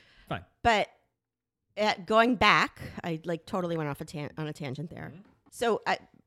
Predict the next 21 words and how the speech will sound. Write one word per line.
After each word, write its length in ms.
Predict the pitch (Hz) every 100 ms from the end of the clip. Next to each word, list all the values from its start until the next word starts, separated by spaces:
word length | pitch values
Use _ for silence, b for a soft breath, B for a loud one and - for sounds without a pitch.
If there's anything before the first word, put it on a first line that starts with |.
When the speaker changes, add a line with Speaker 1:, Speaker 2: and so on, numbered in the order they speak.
| _ -
Speaker 2:
I 160 | 202
just 240 | 202 226 -
wanted 160 | 220 208
to 60 |
say 220 | - 302 185
that 200 | 185 - _ _ _ _ _ _ _ _ _
when 120 | 226 226
I 80 |
was 160 | 208 208
growing 320 | 226 214 208 -
up, 340 | 302 233 - - - _ _ _ _ _ _ _ -
there 160 | 208 196
were, 200 | 190 180
it 140 | 202
was 160 | 196 -
completely 460 | 202 - 202 180 -
opposite. 400 | 151 156 143 -
Again, 300 | 160 156 151
confusion. 560 | 170 165 175 160 143
My 160 | 143 147
mom, 520 | 160 165 165 170 190